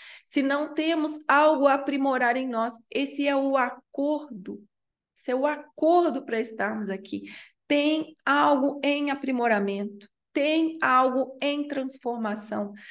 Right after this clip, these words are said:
tem algo para se tornar mais virtuoso. Então, é impossível, é fisicamente impossível que um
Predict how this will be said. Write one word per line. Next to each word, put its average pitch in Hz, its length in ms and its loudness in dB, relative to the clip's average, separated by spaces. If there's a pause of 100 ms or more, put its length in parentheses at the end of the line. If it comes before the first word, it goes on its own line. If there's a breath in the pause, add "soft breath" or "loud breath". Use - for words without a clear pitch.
(260 loud breath)
tem 311 340 4
algo 262 300 2
para 269 120 -2
se - 160 -8
tornar 254 480 0
mais 254 480 0
virtuoso. 208 920 -4
Então, 247 420 -2
é 247 100 0
impossível, 247 1200 -2
é 220 100 2
fisicamente 269 1500 0
impossível 247 920 -4 (500 loud breath)
que - 140 0
um 269 160 4